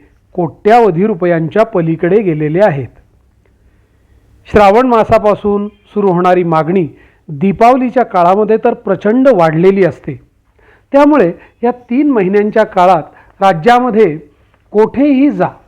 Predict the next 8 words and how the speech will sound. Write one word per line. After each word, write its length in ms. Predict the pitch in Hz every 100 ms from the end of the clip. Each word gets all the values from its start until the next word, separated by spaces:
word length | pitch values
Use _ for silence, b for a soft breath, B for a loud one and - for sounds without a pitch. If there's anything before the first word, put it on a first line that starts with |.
| _ - _ _ _ _
कृत्रिम 460 | 226 233 311 330
फुलांची 460 | 302 269 208 196 208
सजावट 460 | - 175 190 220 240
विकणारी 420 | 190 180 190 190
दुकानं 480 | 165 151 185 220 170 160 b b _ _
सर्वत्र 520 | 196 196 208 208 240 254
थाटलेली 480 | 165 165 180 165 180
दिसतात. 400 | 247 214 - 139